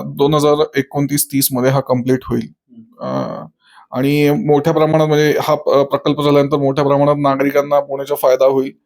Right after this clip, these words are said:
Speaker 1: प्लस त्याच्यामध्ये, अ, फक्त ट्रॅव्हलिंगसाठी बेनिफिट नाही होणार, तर पुण्याच्या जे एकूण वातावरण आहे, पर्यावरण आहे, ह्याला पण मोठ्या प्रमाणामध्ये हा फायदेशीर ठरू शकेल. आणि मोठ्या प्रमाणात रायडरशिप जी आहे, ही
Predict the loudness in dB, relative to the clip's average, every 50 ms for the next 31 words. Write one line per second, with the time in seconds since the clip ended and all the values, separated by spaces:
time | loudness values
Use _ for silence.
0 | _ _ _ _ _ _ _ _ -2 0 0 0 2 0 2 2 2 2 4 4
1 | 4 4 2 2 -2 -2 -2 0 0 -2 -2 0 -2 -2 2 2 2 4 4 4
2 | 2 2 2 2 2 2 4 4 4 4 2 0 0 -2 0 0 0 0 0 2
3 | 0 0 0 _ -6 -6 -4 -4 -2 -2 -2 0 0 0 2 4 2 4 4 0
4 | 0 0 -4 -2 0 2 2 2 2 2 0 0 2 0 0 0 0 0 _ 0
5 | 2 2 2 2 2 0 -2 -2 -2 -2 -4 -6 -12 _ -6 -4 -4 -2 -2 -4
6 | -4 -4 -4 -2 -4 -4 -2 -2 -2 0 -2 0 -2 -2 -2 -2 -4 -4 -2 -2
7 | -4 -4 -4 -6 -8 -10 -8 -8 -8 -8 -8 -10 -14 -16 _ -20 -20 _ _ _
8 | _ _ _ _ _ _ _ _ _ _ _ _ -8 -6 -2 -2 -2 0 0 2
9 | 2 2 2 2 2 2 4 4 4 4 4 2 2 2 0 -4 -2 0 2 2
10 | 2 2 0 -4 -6 -8 -14 _ _ _ -10 -10 -10 -10 _